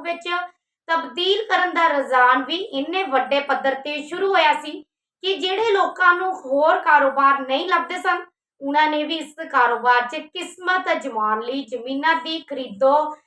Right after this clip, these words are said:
ਫਰੋਖਤ ਦਾ ਕੰਮ ਸ਼ੁਰੂ ਕੀਤਾ ਸੀ। ਇਸ ਦੇ ਕਾਰਨ ਅਨੇਕਾਂ ਜ਼ਮੀਨਾਂ ਰਜਿਸਟਰੀ ਤੋਂ ਪਹਿਲਾਂ ਬਿਆਨੇ ਦੇ ਆਧਾਰ ਤੇ ਹੀ ਕਈ ਵਾਰ ਵਿਕ ਜਾਂਦੀਆਂ ਸਨ ਅਤੇ ਇਹਨਾਂ ਨਾਲ ਸੰਬੰਧਿਤ ਵਪਾਰੀ ਮੋਟੀ ਕਮਾਈ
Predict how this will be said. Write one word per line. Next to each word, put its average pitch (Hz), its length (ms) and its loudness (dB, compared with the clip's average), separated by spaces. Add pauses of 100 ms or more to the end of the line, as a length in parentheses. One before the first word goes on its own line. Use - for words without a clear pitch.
(220)
ਫਰੋਖਤ 381 480 2
ਦਾ 359 220 6
ਕੰਮ 254 320 2
ਸ਼ੁਰੂ 392 340 0
ਕੀਤਾ 311 340 0
ਸੀ। - 120 -10 (180)
ਇਸ 254 160 0
ਦੇ 302 120 2
ਕਾਰਨ 320 380 4
ਅਨੇਕਾਂ 330 720 2
ਜ਼ਮੀਨਾਂ 277 580 0
ਰਜਿਸਟਰੀ 339 680 -4
ਤੋਂ 359 160 -2
ਪਹਿਲਾਂ 277 380 4 (540)
ਬਿਆਨੇ 370 340 4
ਦੇ 415 120 0
ਆਧਾਰ 320 440 4
ਤੇ 359 80 -6
ਹੀ 370 340 -2
ਕਈ 349 240 2
ਵਾਰ 311 380 4
ਵਿਕ 294 380 -2
ਜਾਂਦੀਆਂ 277 460 2
ਸਨ 254 380 4
ਅਤੇ 285 240 0
ਇਹਨਾਂ 320 440 0
ਨਾਲ 349 340 4
ਸੰਬੰਧਿਤ 349 680 -2 (580)
ਵਪਾਰੀ 339 680 2
ਮੋਟੀ 302 480 2
ਕਮਾਈ 233 340 0